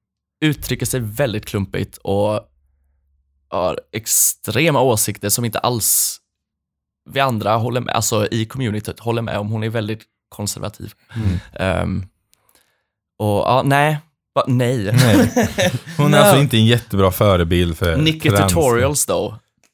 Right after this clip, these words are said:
Speaker 2: Nikki
Speaker 1: Yes.
Speaker 2: Tutorials.
Speaker 1: Yes.
Speaker 2: I am gonna check that one out.
Speaker 3: Yeah.
Speaker 1: Mm.
Speaker 2: Yes.
Speaker 3: Totally.
Speaker 2: Ja. Eh, nej, men för det är väl det att jag menar, det blir ju speciellt om vi tar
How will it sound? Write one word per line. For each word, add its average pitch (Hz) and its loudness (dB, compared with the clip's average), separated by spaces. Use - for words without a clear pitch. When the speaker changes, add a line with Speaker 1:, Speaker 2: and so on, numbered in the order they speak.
Speaker 2:
Nikki 117 2
Speaker 1:
Yes. 107 4
Speaker 2:
Tutorials. 95 2
Speaker 1:
Yes. 110 -4
Speaker 2:
I 147 4
am 101 4
gonna 92 2
check 123 2
that 117 4
one 90 4
out. 107 2
Speaker 3:
Yeah. 139 0
Speaker 1:
Mm. 113 4
Speaker 2:
Yes. - 2
Speaker 3:
Totally. 107 2
Speaker 2:
Ja. 107 -2
Eh, 107 6
nej, 139 2
men 151 4
för - -2
det 147 2
är 151 4
väl 175 2
det 101 4
att 90 0
jag 113 2
menar, 107 2
det 110 0
blir 110 0
ju 117 -2
speciellt 110 -4
om 107 -2
vi 101 2
tar 120 2